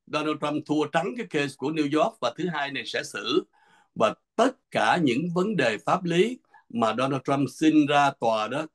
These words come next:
đi tới đâu, thua tới đó. Ngay cả những thẩm phán như bà Aileen Cannon đó, có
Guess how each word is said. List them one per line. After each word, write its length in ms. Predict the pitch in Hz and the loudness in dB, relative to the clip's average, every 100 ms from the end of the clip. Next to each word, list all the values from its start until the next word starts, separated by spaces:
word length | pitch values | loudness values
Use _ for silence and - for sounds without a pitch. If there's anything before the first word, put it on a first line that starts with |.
| _ _ _ | _ _ _
đi 280 | 143 147 143 | 2 4 4
tới 180 | 156 185 | 2 4
đâu, 340 | 151 143 131 _ | 2 2 -2 _
thua 240 | 147 143 143 | -2 -2 -2
tới 120 | 156 | -4
đó. 340 | 156 160 214 - - _ | -2 -2 -2 -6 -20 _
Ngay 320 | 135 147 147 - | -4 -2 -4 -4
cả 200 | 107 156 | -2 0
những 300 | 165 135 196 | -2 -4 -8
thẩm 140 | - 127 _ _ 185 | -12 -14 _ _ -6
phán 220 | 175 180 220 | 0 0 2
như 140 | 160 | 2
bà 260 | 123 113 110 | 2 2 0
Aileen 420 | 131 143 143 147 139 | -4 0 0 0 -2
Cannon 420 | 156 147 147 151 | -2 0 2 2
đó, 180 | 160 175 _ - - | 0 -2 _ -20 -6
có 160 | 185 | -6